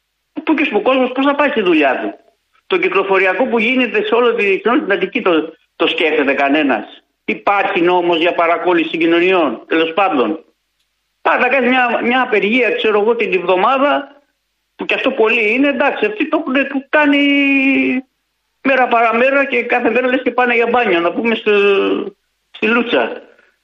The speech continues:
Τέλος πάντων, το άλλο πα-, παλαβό που διάβασα είναι ότι οι, οι, προσπαθούν τώρα, λέει, να προωθήσουν την, ε, κίνηση με τα ποδήλατα.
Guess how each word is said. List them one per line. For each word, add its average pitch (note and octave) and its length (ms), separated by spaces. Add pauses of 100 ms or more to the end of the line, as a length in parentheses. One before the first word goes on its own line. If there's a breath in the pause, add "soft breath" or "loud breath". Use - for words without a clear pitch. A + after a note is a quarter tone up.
(140)
Τέλος C#4+ 180
πάντων, G3 380
το G#3 180
άλλο C4 180
πα-, - 340
παλαβό E3 420
που D3 180
διάβασα C#3+ 880 (640)
είναι C4 200
ότι C#4 200 (600)
οι, F#3+ 200
οι, F3+ 760
προσπαθούν G#3 540
τώρα, A3+ 220
λέει, A#3 140
να A#3+ 120
προωθήσουν G#3+ 720
την, G3+ 580
ε, F3+ 720 (240)
κίνηση A3+ 340
με F#3+ 80
τα F#3+ 100
ποδήλατα. F#3 600